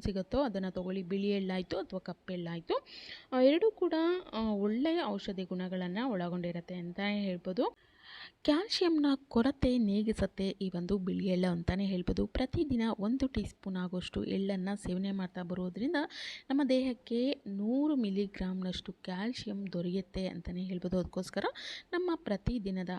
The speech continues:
ಆಹಾರದ ಸೇವನೆಯಲ್ಲಿ ನಾವು ಎಳ್ಳನ್ನ ಸೇರಿಸ್ಕೊಳ್ಬೇಕು. ಪ್ರತಿದಿನ ಸೇವನೆ ಮಾಡೋದು ತುಂಬಾನೇ ಒಳ್ಳೆಯದು. ಇದರಲ್ಲಿ ತುಂಬ ಹೇರಳವಾಗಿ ಪ್ರೋಟೀನ್ ಕೂಡ ನಮಗೆ ಸಿಗ್ತಾ ಹೋಗುತ್ತೆ.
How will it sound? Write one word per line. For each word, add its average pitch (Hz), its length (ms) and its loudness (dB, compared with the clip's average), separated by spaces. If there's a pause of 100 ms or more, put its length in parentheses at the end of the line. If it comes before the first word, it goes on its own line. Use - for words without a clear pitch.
ಆಹಾರದ 180 500 -4
ಸೇವನೆಯಲ್ಲಿ 185 720 0
ನಾವು 226 440 -4
ಎಳ್ಳನ್ನ 180 460 -2 (140)
ಸೇರಿಸ್ಕೊಳ್ಬೇಕು. 175 800 -4
ಪ್ರತಿದಿನ 185 580 -6 (160)
ಸೇವನೆ 175 240 -2
ಮಾಡೋದು 175 440 0 (400)
ತುಂಬಾನೇ 190 500 -2
ಒಳ್ಳೆಯದು. 190 480 -2
ಇದರಲ್ಲಿ 220 320 -2
ತುಂಬ 226 400 -4
ಹೇರಳವಾಗಿ 185 640 -2
ಪ್ರೋಟೀನ್ 202 500 0
ಕೂಡ 185 160 -4
ನಮಗೆ 175 400 -2
ಸಿಗ್ತಾ - 420 -6
ಹೋಗುತ್ತೆ. 175 460 0